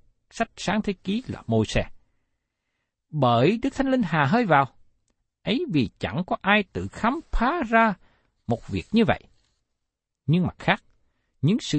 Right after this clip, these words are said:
khải thị như thế chẳng hề được thực hiện một cách trừu tượng.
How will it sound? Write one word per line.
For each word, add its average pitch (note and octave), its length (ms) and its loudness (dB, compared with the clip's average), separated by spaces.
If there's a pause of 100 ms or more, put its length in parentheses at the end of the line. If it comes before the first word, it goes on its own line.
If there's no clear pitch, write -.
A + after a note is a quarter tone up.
khải F3+ 300 0
thị G2 280 -4
như G3+ 120 0
thế B3 260 0 (100)
chẳng - 180 -6
hề F3 240 0
được C#3 200 -4
thực - 260 -2
hiện B2 400 0
một - 320 -8
cách D4 120 -2 (100)
trừu F3 200 4
tượng. G#2+ 240 -2